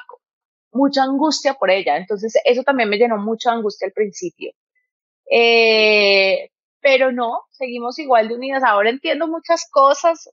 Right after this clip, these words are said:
Cuando uno es mamá entiende muchas cosas y ve los niños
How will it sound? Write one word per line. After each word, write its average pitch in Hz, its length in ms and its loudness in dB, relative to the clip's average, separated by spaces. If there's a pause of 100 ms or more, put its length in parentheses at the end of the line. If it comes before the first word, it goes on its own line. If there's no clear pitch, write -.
(140)
Cuando 226 260 -2
uno 254 100 -4
es 269 80 -10
mamá 320 260 2
entiende 330 280 0
muchas 320 320 -6
cosas 254 360 0
y 208 100 2
ve 196 100 -2
los 226 180 0
niños 285 480 0